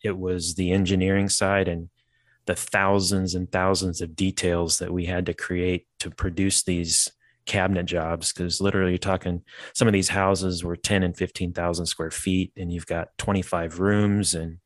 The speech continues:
millions of parts that we're managing in a five thousand square foot shop.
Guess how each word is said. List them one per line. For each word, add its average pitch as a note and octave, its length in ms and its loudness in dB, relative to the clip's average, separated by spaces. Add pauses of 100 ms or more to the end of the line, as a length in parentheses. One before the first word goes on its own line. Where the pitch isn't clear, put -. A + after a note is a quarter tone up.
(840)
millions G2 720 6
of - 180 -14
parts - 600 2
that G2+ 160 2
we're F#2 100 0
managing F#2+ 720 2
in F2 120 -2
a E2 300 -4 (800)
five F#2+ 340 0
thousand F2 340 0
square F2 260 0
foot D#2+ 240 -2
shop. - 440 0